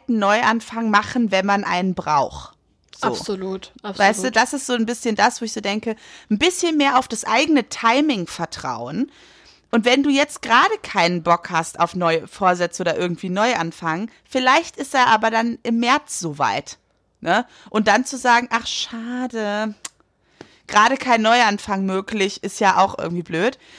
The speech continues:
Speaker 1: Und dann kann man doch sich irgendeinen Tag raussuchen, im Zweifelsfall Sonnenwenden oder so oder Frühlingsanfang oder, äh, man findet schon was. Aber da so ein bisschen mehr,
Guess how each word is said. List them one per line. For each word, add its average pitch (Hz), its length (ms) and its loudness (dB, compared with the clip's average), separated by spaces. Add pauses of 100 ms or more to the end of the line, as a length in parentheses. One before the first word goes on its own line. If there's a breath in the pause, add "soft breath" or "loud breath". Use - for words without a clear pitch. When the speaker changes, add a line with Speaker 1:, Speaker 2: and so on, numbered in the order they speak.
(140 loud breath)
Speaker 1:
Und 208 120 2
dann 196 120 4
kann 247 200 -2
man 233 140 4
doch 202 220 0 (240 soft breath)
sich 202 220 -4
irgendeinen 208 240 0 (140)
Tag 247 180 0
raussuchen, 208 640 0 (180 soft breath)
im 226 200 0
Zweifelsfall 262 640 0
Sonnenwenden 226 1080 2
oder 208 360 2
so 202 540 0
oder 175 440 4
Frühlingsanfang 226 1500 0
oder, 185 360 0
äh, - 120 -2
man 196 160 0
findet 254 320 -2
schon 156 240 -4
was. 151 340 -2 (920 loud breath)
Aber 220 200 6
da 214 180 2
so 254 80 0
ein 240 80 2
bisschen 269 480 -2
mehr, 254 500 0